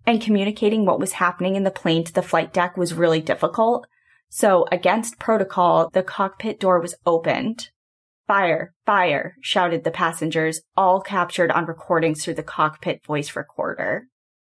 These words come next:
Quebec and Hazen radioed air traffic control, requesting a return to Miami. Permission was granted, and one minute later,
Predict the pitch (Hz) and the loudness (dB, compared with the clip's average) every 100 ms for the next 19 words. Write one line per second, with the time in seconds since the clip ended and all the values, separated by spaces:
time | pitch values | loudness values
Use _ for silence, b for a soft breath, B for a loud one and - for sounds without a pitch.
0 | _ - - 226 220 247 262 202 190 185 | _ -10 -2 2 2 4 2 2 2 2
1 | 180 170 165 180 175 - 170 165 170 151 | 2 2 4 4 4 2 0 0 0 -2
2 | - 160 147 - 165 - - - 190 - | -2 -6 -6 0 2 2 0 0 0 0
3 | 190 - 190 175 170 165 160 151 151 160 | -2 0 2 2 0 -2 0 0 0 -2
4 | 139 143 - - 196 _ - _ _ - | 0 0 -2 -4 -6 _ -20 _ _ -2
5 | 214 190 202 226 254 - 175 170 180 170 | 0 2 0 0 0 0 0 2 2 2
6 | 165 180 170 160 170 185 208 233 208 180 | 2 -2 0 0 0 2 2 0 0 2
7 | 156 156 165 | 4 2 0